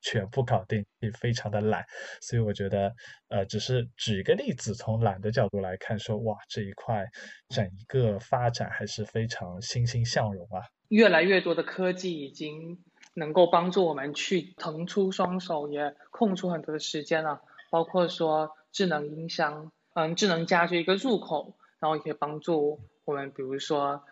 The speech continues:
Speaker 2: 去，呃，拉窗帘啊之类的这一些，打开电视啊，开音乐啊，
Speaker 1: 是。
Speaker 2: 这些东西，对。然后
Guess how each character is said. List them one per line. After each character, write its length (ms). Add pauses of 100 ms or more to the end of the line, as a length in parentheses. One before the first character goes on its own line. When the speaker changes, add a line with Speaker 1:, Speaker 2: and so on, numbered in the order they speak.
(160)
Speaker 2:
去， 600
呃， 220
拉 180
窗 300
帘 260
啊 260
之 200
类 160
的 100
这 140
一 100
些， 320 (180)
打 120
开 140
电 240
视 200
啊， 280
开 160
音 200
乐 120
啊， 140
Speaker 1:
是。 40 (300)
Speaker 2:
这 120
些 180
东 200
西， 200
对。 360 (360)
然 140
后 440